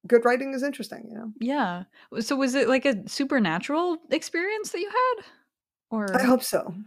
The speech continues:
Speaker 2: Okay. <laughs> Oh.
Speaker 1: If it wasn't, then it's terrifying. Let's put it
Speaker 2: Oh.
Speaker 1: that way.
Speaker 2: Oh, man.
Speaker 1: So, I don't wanna spoil anything in the book, but I met somebody who didn't belong on this, this world. Like,
Speaker 2: Oh.
Speaker 1: did not belong on this side of the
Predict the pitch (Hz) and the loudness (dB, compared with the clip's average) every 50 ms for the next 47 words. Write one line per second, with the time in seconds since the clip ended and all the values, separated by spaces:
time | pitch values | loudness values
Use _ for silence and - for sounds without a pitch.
0 | - _ _ _ - 233 269 339 - 294 285 269 277 - - 339 - - _ - | -16 _ _ _ 6 8 8 8 8 8 6 6 6 4 -2 -8 -10 -14 _ -2
1 | - 220 233 311 508 480 190 185 180 - 214 214 220 - _ - 240 269 277 220 | 0 0 0 2 0 0 0 0 0 -2 -4 -6 -6 -8 _ 2 4 4 6 10
2 | 233 247 262 262 269 330 311 302 - - 277 247 233 226 226 214 214 - - - | 12 12 12 12 10 6 6 6 4 8 8 10 10 10 8 6 2 -6 -6 2
3 | 214 226 220 220 214 - - - 82 - - - 190 269 330 - _ - - 262 | 4 6 6 6 4 2 -4 -6 -6 -8 -10 -12 -12 -14 -18 -18 _ 2 4 6
4 | 311 523 539 440 294 208 196 214 196 180 180 - - - - - _ _ _ _ | 6 8 8 8 6 6 4 2 2 0 0 -4 -6 -8 -10 -14 _ _ _ _
5 | - 262 302 285 226 190 202 226 254 320 349 285 226 208 185 175 175 185 208 214 | 2 4 4 4 4 2 0 -2 -2 -2 -2 -2 -4 -4 -6 -4 -4 -4 -4 -6
6 | - - - - - - - - - 247 220 254 254 254 254 247 247 233 233 - | -8 -18 -14 -10 -6 -6 -4 4 4 10 10 12 12 12 12 12 12 10 8 6
7 | - 233 226 214 202 202 202 202 196 208 202 220 240 220 254 247 240 - - 220 | 8 8 10 10 10 10 10 8 8 6 4 4 8 8 8 8 8 8 10 10
8 | 202 202 196 - - - - - - - 240 240 262 277 - - - - 262 240 | 10 10 6 -2 -14 -20 -20 -6 6 8 10 10 10 8 6 2 6 6 8 8
9 | 226 226 220 226 208 226 185 208 202 202 180 180 185 180 175 185 190 214 - 165 | 8 8 8 8 6 6 4 4 2 2 0 0 -2 -2 -4 -4 -6 -6 -8 -10
10 | - - - _ _ - - 214 185 - - - - - 214 _ _ _ _ _ | -12 -16 -20 _ _ -14 -6 -6 -4 -4 -4 -8 -10 -10 -14 _ _ _ _ _
11 | _ 262 277 285 302 285 254 240 214 285 285 285 277 269 226 254 247 254 240 233 | _ -4 2 4 4 4 4 8 8 10 12 12 12 12 12 12 12 12 12 12
12 | 233 226 226 220 220 214 214 - - 202 185 185 185 190 165 165 170 190 190 180 | 10 10 8 8 8 6 6 6 6 8 8 8 6 6 2 4 2 2 2 2
13 | 170 - | -2 -6